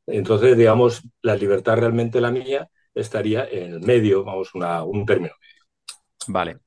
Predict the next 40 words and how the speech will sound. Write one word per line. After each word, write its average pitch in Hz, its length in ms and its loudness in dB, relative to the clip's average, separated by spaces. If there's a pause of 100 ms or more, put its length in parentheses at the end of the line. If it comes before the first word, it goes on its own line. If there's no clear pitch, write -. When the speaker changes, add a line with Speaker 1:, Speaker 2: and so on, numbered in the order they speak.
(520)
Speaker 2:
A 104 80 0
ver, 98 160 -2
por 98 140 2
ordenar 104 320 0
un 117 80 2
poco 110 480 4
las 104 220 -2
ideas, 110 420 0
antes 101 280 -6
de 104 80 0
dar 98 160 2
paso 101 220 -4
a 95 40 4
David, 101 360 -2 (640)
yo 110 160 4
creo 135 180 4
que 135 160 2
Alejandra, 117 580 0
cuando 107 220 -2
habla 104 240 0
de 110 180 -2
que 110 100 -8
el 101 100 -6
conocimiento 104 540 -4
te 101 100 -2
da 95 140 2
libertad, 95 500 -2 (720)
básicamente 117 480 -2
lo 120 100 2
que 107 60 -2
te 92 100 -2
dice 101 180 -4
es 117 60 -4
lo 117 100 -2
que 107 60 -6
te 92 100 -2
dice 92 220 -4
Taleb, 90 380 -2
¿no? 110 220 -6
Que, 87 300 -6